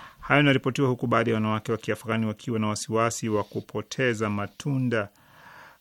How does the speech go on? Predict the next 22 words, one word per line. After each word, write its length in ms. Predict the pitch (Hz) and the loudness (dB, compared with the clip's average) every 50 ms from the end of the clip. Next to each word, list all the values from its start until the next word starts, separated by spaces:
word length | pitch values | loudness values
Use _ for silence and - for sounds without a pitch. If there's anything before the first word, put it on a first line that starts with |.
| _ _ | _ _
uh, 680 | - 117 113 113 110 110 113 - - - - 117 117 117 | -2 0 2 2 2 2 0 -4 -8 -8 -8 -6 -4 -2
wanayoyataja 760 | 113 113 113 117 117 117 117 110 113 113 110 - 175 175 160 | 0 0 0 0 0 0 0 2 2 0 2 2 4 4 4
kuwa 180 | 143 - 175 160 | 4 6 6 6
ni 60 | 147 | 6
matunda 400 | 139 131 123 - - 220 196 160 | 6 4 2 2 2 2 6 6
walioyapata 840 | 135 123 117 117 113 113 110 - - 139 131 - - 117 107 101 - - - _ _ _ | 6 6 6 4 4 2 2 4 4 4 4 4 2 0 -2 -2 -4 -14 -18 _ _ _
katika 320 | - 127 110 117 - - 113 | -10 -8 -8 -4 -2 0 0
miongo 460 | 113 113 113 110 110 104 101 104 - | 2 2 2 0 0 0 -2 -4 -4
miwili 360 | - 117 107 104 107 104 101 | -4 -4 -2 -2 -2 -2 -4
iliyopita, 540 | 98 95 95 98 - - - 120 - - 113 | -4 -4 -4 -6 -6 -6 -8 -6 -2 -2 -2
akiwemo 460 | 107 - - 113 117 123 120 117 113 | -2 -2 -2 -2 0 0 0 0 -2
ya 80 | 110 107 | -2 -2
haki 440 | 104 127 131 123 - - - 120 127 _ - - - - - - - - - _ _ - | -2 -2 -2 -2 -4 -8 -10 -10 -10 _ -20 -20 -20 -20 -20 -20 -20 -20 -20 _ _ -8
ya 460 | 107 110 107 113 117 113 110 110 107 | -4 -2 2 4 4 4 4 2 0
kupata 460 | - - 107 - - 120 - - 117 | -2 -10 -8 -6 -6 -6 -4 -6 -6
elimu 280 | - - 120 117 120 117 | -4 -4 -2 -2 0 0
na 100 | 113 110 | 0 -2
ajira 300 | 107 113 120 127 120 113 | -2 -2 -2 -2 -2 -2
na 240 | 110 110 107 107 - | -2 -2 -4 -4 -6
uhuru 340 | 110 - - 127 120 117 113 | -10 -6 -4 -4 -2 0 0
wa 60 | 110 | 0
maswala 540 | 117 127 120 - - 120 117 110 110 107 | 0 -2 -2 -2 -2 -2 -2 0 -2 -4